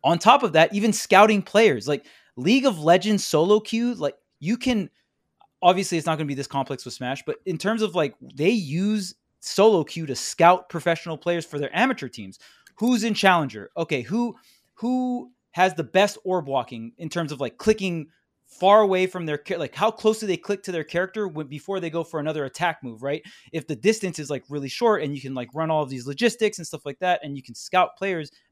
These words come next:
based off that kind of information if it's available, right? Or just, like, the straight win records. There's, there's so much information out there for even orgs. So we're, I, I just, I know you guys are, a lot of talking is about, like, the actual system and stuff like that, but I just want the viewers to kinda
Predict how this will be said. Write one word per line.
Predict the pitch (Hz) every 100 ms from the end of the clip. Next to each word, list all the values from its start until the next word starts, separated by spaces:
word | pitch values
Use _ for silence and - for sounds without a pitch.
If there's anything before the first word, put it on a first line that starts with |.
| -
based | 165 185
off | 170 156
that | 151
kind | 151 143
of | 139
information | 135 143 170 135 -
if | 202 175
it's | 151
available, | 120 147 190 139 117
right? | 131 175 _ _ -
Or | 226
just, | 247 160 -
like, | 151 143
the | 135
straight | - 143 127
win | 226 214
records. | 208 208 196
There's, | 165 139 - _
there's | 196 190
so | - 214
much | 226 -
information | 180 147 131 139 - 165
out | 165 165
there | 165 175
for | - 156
even | 185 170 135 -
orgs. | 220 240 147 139 - _ _
So | - 185
we're, | 147 185 - _ _ -
I, | 165 -
I | 175
just, | 214 240 - _ - - -
I | 147
know | 190
you | 208
guys | 196 170
are, | 170 156 -
a |
lot | 139 151 165
of | 156 _ _ -
talking | 147 147 180 160
is | 131
about, | 139 135 131 127 - -
like, | 120 -
the | 131
actual | 131 - 135
system | - 135 160
and | 156
stuff | 165 156
like | 165
that, | 160
but | 156
I | 156
just | 185 -
want | 170 165
the |
viewers | 127 143 156 147
to | 143
kinda | 147 147 131 117